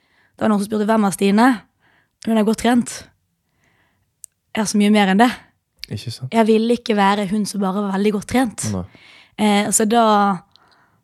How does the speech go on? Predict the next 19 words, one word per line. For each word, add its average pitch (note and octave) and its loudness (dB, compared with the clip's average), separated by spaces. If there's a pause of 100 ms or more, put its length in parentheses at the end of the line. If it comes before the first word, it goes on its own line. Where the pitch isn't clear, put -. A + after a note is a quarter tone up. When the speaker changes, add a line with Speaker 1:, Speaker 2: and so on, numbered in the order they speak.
(240)
Speaker 1:
gikk - -2
jeg A3 4
litt - -4
ut G3 -2
av, F3+ -4 (560)
prøvde A3 0
å G#3+ 2
gå G3+ 2
litt G3+ -2
ut G3+ -4
av G3 2
den, C4 4 (580)
men G#3+ 0
igjen G3+ 2
så G#3+ -4
er G#3+ 0
det G3+ -2
jo G3 -2
en F#3+ -4